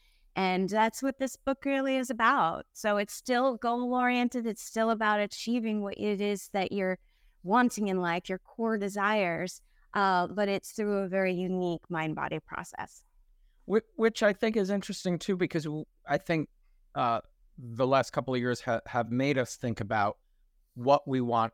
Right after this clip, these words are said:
Speaker 2: to do. You know, m-, many, I, like me, I lost my job, you know,
Speaker 1: Mm-hmm.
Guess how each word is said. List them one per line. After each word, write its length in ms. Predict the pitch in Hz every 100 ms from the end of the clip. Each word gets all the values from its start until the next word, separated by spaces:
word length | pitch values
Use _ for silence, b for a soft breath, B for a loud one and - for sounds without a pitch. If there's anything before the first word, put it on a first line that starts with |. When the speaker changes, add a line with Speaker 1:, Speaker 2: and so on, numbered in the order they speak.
| _
Speaker 2:
to 140 | - 117
do. 640 | 110 113 120 110 92 82 - _ _ -
You 120 | 117
know, 380 | 110 110 107 110
m-, 360 | 127 135 135 131
many, 260 | 131 139 -
I, 160 | 117 -
like 240 | 127 127
me, 220 | 143 190 120
I 80 |
lost 380 | 107 120 135 -
my 160 | 123 120
job, 640 | 110 147 131 104 92 85
you 160 | 113 117
know, 280 | 104 98 98
Speaker 1:
Mm-hmm. 360 | 175 190 254